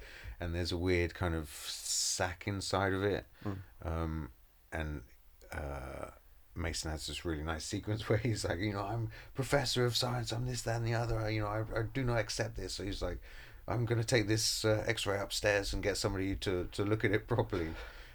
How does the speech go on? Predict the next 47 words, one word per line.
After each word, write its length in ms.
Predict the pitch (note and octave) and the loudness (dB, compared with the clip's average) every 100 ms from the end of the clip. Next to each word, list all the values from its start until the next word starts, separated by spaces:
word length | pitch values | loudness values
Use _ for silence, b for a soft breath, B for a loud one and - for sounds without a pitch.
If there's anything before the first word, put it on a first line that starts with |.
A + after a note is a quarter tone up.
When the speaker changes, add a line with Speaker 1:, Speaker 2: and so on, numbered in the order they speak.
| B | B
Speaker 1:
And, 280 | G#2+ G2+ F#2+ | -2 0 0
uh, 100 | G#2 G#2 B B - | 0 0 B B -6
he 80 | C3 | 0
shows 400 | - D3 C3+ A#2+ | 6 8 6 6
the 140 | A2 | 6
X-ray 340 | G2+ - A2+ A2 | 6 8 6 6
to 100 | G2+ | 4
somebody 340 | A2 F#2+ F#2+ | 2 4 4
else, 320 | F#2 F2+ - | 4 4 0
and 180 | E2+ F2 - B B B B - | -6 -6 -10 B B B B -10
he 60 | |
says, 280 | A2 G#2 F#2+ | 0 2 4
you 80 | A#2 | 2
know, 80 | G2+ | 4
"What's 200 | A#2 - | 2 2
wrong 160 | B2 A#2 | 2 4
with 120 | A2+ | 2
this 320 | A2 - - | 2 0 0
man?" 220 | A2+ G#2+ | 2 2
And 300 | F2+ F2 F2 | 0 -4 -4
he's 160 | F2 E2+ | -4 -4
like, 180 | E2 - | -4 -6
"It's 380 | D#2+ D#2+ - - B B B | -8 -6 -8 -8 B B B
the" 120 | F#2 F2+ - | -2 0 2
<laughs> 0 | |
Speaker 2:
He 500 | B2 A2+ - - - | 2 0 -4 -8 -10
says, 180 | A2 A#2 | 0 2
"I'm 140 | A#2+ | 4
looking 220 | B2 B2+ | 6 4
for 100 | A#2+ | 4
something 340 | A#2+ A#2 A#2 A2 | 4 6 4 4
somewhat 360 | - A2+ A2+ | 4 6 6
unusual." 560 | A2+ A2 A2+ G#2+ F#2+ F2 | 6 6 4 2 4 6
Speaker 1:
Yeah, 100 | A#2+ | 8
he's 180 | A#2+ A2+ | 6 6
like, 240 | G2 - | 4 4
"Well, 140 | G#2 F#2+ | 2 2
this 200 | A2 - | 0 -2
is 40 | |
not 140 | A2 G2 | 0 2
a 40 | |
man, 280 | G#2 G#2 F2+ | 4 4 4
this 160 | G#2+ A2+ | 0 -2
is 120 | E2+ | -2
a 40 | |
fucking 520 | E2+ - - - G2+ F#2 | -2 4 4 4 -4 -2
gorilla." 640 | F#2+ F#2+ A#2+ B2+ D#2 | 2 6 8 8 6